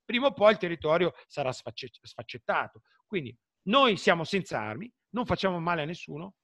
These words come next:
quindi qua il problema è chi ha le armi e chi non le ha. Quindi o eliminiamo completamente le armi, oppure chi ha le armi deve essere veramente senza pregiudizio nell'utilizzarle. Ma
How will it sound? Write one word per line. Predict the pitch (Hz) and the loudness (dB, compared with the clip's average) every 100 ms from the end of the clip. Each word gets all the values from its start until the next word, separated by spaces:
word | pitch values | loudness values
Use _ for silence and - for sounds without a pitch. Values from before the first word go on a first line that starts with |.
| _ | _
quindi | 165 151 | -8 -6
qua | 214 170 | -2 -2
il | - 143 | -4 -8
problema | 165 180 151 | -6 -4 -2
è | 127 | -4
chi | - | 0
ha | 196 | 2
le | 202 | 4
armi | 185 185 214 | 4 4 0
e | |
chi | - | -4
non | 139 | -6
le | 123 | -6
ha. | 107 95 _ _ | -8 -12 _ _
Quindi | - 131 - | -8 -8 -8
o | - 208 - _ _ _ | -2 -2 -2 _ _ _
eliminiamo | 131 147 151 151 | -10 -8 -6 -6
completamente | 117 117 120 156 180 180 | -8 -14 -14 -10 -10 -6
le | 240 | -2
armi, | 156 147 | -2 -2
oppure | 190 - 180 135 | -6 -6 -6 -4
chi | 220 | 0
ha | 202 | 2
le | 220 | 2
armi | 185 208 - - | 0 -2 -8 -14
deve | - 156 190 | -4 2 4
essere | - - 120 | 2 -4 -6
veramente | 139 165 185 135 - 104 | -4 -2 -4 -6 -12 -16
senza | - 214 165 - | 0 0 0 -8
pregiudizio | 143 185 226 160 - 226 | -10 -8 -8 -8 -10 -10
nell'utilizzarle. | 196 139 120 107 101 147 98 110 _ _ | -10 -10 -14 -16 -10 -10 -10 -20 _ _
Ma | 175 165 | -4 -4